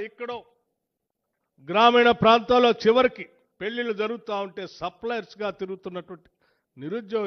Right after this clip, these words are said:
యువతను చూసి అటువంటి పరిస్థితి ఉండటానికి వీల్లేదని చెప్పి ఈరోజు ఒకటేసారి యాభై ఆరు వేల మంది వాళ్ళకి ప్రభుత్వ ఉద్యోగాలు ఇప్పించడమే కాకుండా ఆలోచన చేసి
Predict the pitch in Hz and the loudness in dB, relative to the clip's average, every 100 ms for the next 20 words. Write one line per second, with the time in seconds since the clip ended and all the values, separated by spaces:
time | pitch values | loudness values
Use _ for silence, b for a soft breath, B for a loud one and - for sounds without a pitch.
0 | 185 180 170 175 147 - 196 - 214 170 | -4 -6 -8 -10 -10 -10 -10 -6 -2 -2
1 | 165 _ _ _ 139 151 185 170 160 175 | -4 _ _ _ -8 -4 -4 -4 -4 -2
2 | 180 - - 160 185 196 190 175 156 151 | -2 -4 -10 -8 -4 0 0 -2 -4 -2
3 | 202 220 214 185 165 156 - _ _ _ | 0 4 4 2 -4 -10 -12 _ _ _
4 | _ _ _ _ _ _ _ _ 151 220 | _ _ _ _ _ _ _ _ 2 4
5 | 240 240 233 233 269 262 - 247 254 233 | 6 4 2 -4 -4 -4 -2 -2 0 0
6 | 233 247 254 247 254 247 247 240 240 233 | 2 2 4 6 6 6 4 4 2 2
7 | 240 190 - _ _ _ _ 143 202 254 | 0 0 -4 _ _ _ _ -2 2 2
8 | 269 262 - 185 214 254 269 233 220 185 | 0 -6 -6 -8 -8 -8 -2 -2 0 6
9 | 269 262 262 233 240 - 220 226 220 214 | 8 8 8 6 -2 -4 2 2 6 4
10 | 208 202 202 208 175 - _ _ _ _ | 4 -2 4 4 4 0 _ _ _ _
11 | _ _ - 147 208 233 220 214 190 196 | _ _ -8 -2 0 0 -2 -6 -2 -2
12 | 190 | -2